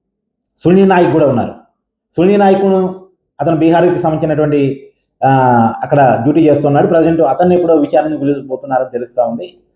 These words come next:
తర్వాత జగన్మోహన్ రెడ్డి ఏ త్రీగా ఉన్నాడు కాబట్టి ఇక జగన్మోహన్ రెడ్డి గారిని కూడా విచారణ పిలుస్తారా అంటే ఈ కేసులో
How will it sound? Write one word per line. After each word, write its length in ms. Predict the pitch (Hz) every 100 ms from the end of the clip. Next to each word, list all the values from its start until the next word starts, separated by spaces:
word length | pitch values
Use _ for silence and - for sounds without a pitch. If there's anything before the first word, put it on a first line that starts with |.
| _ -
తర్వాత 360 | 202 240 240 156
జగన్మోహన్ 420 | 185 233 247 240
రెడ్డి 160 | 208
ఏ 140 | 196 202
త్రీగా 240 | 196 190
ఉన్నాడు 200 | 190 175
కాబట్టి 640 | 165 160 - 180 - - - _ -
ఇక 100 | 190
జగన్మోహన్ 600 | 180 185 220 220 185 190
రెడ్డి 180 | 185 175
గారిని 220 | 165 160
కూడా 160 | 208
విచారణ 360 | 185 160 156 160
పిలుస్తారా 420 | 147 127 - 113
అంటే 720 | 113 _ _ _ _ _ - 175
ఈ 180 | 175
కేసులో 360 | 190 208 220 220